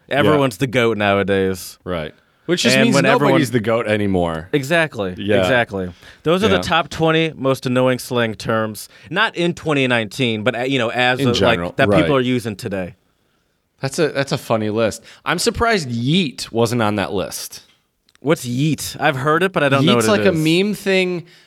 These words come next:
Speaker 1: I think it just means, like, when you're, like, throwing something, when you're like, "Yeet."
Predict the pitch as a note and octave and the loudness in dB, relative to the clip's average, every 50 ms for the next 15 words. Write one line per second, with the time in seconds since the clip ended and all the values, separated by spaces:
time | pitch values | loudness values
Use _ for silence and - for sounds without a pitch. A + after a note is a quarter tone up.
0 | _ _ - C#3+ C#3 - - C4 C4 B3+ D#4 A3 - B3 A3 G#3+ G#3+ A3 G3 F3+ | _ _ -2 -2 -2 0 -2 -2 -2 -2 -4 -4 -4 -6 -4 -4 -4 -4 -2 0
1 | F#3+ F3 D3+ E3 E3+ F3 F3 F3 E3 D#3+ D#3 - - D#3 D#3+ E3 G3 G3 D3+ A2+ | 0 0 0 0 -2 0 0 2 2 0 0 -2 -2 0 2 2 2 2 0 -2
2 | - C3 G#2+ - G2+ F2 E2+ F2 F#2 G2 G2 F#2+ F#2 F2+ F2 G2 A#2+ E3 G#3 G#3 | -4 -6 -6 -6 -8 -8 -8 -8 -8 -6 -6 -4 -4 -4 -2 -2 0 2 2 0
3 | - - - - - | -2 -4 -10 -12 -12